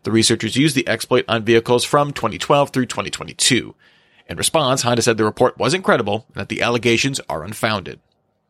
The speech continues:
Apple released the public betas for Mac O S Ventura, I O S sixteen, iPad O S sixteen, T V O S sixteen, and watch O S nine.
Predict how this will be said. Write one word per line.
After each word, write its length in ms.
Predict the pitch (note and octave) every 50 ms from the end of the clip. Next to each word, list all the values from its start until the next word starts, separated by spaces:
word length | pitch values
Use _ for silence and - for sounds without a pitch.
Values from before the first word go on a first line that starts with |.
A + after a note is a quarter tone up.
| _ _ _ _ _ _ _ _ _ _ _ _ - - _ _ - - - - - - _
Apple 260 | B2+ B2+ - - D#3
released 300 | C3 B2 A#2 B2 C#3 -
the 120 | - A2+
public 380 | G#2 - C3+ C#3+ A#2+ A#2+ A2+ -
betas 320 | - A2 A2 A2 C3 D3
for 140 | - - A2+
Mac 260 | G#2+ G#2+ A2+ C3+ -
O 120 | - A#2+ A#2+
S 120 | A#2+ A#2+
Ventura, 600 | - G#2 F#2+ G2 - - D3 C#3+ C#3+ C#3+ C#3 - _ -
I 160 | C3 C3 B2+
O 80 | B2 B2
S 120 | A#2+ -
sixteen, 540 | - - D#3 D3+ - - D3+ C#3 C3+ C3 C3+ - _ _
iPad 360 | - C#3+ D3+ D3+ - C#3 A2+ G2+
O 120 | F2+ F#2
S 120 | G2+ -
sixteen, 500 | - - G#2 F2+ - - A#2 A#2 B2 C#3+ - _ _
T 180 | - - A#3 A#3+
V 180 | F#3 D#3 A2+
O 120 | F2 G#2+ G2+
S 160 | G2+ G2 -
sixteen, 500 | - A2 G#2+ - - B2 A#2+ C#3 D3 D3+ - _
and 200 | B2 C3+ C#3 C#3
watch 200 | E3 F#3+ F3+ -
O 120 | B2 G#2+
S 240 | A2 G#2 A#2+ - - - _ _ _ _ _ _
nine. 380 | D3 F3 F3 C3 E2 B1 -